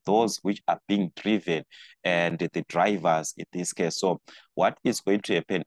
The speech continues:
on this diagram is that the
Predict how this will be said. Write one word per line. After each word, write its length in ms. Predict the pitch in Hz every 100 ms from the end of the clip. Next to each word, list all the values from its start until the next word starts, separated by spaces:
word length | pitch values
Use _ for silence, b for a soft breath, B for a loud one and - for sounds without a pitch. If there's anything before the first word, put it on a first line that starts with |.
| -
on 200 | 107 104
this 220 | 101 151
diagram 440 | - 90 90 85 85 -
is 200 | 82 -
that 320 | 90 78 73 - _ _ _ _ _ _ _ _ _ _ _ _ _ _
the 160 | 175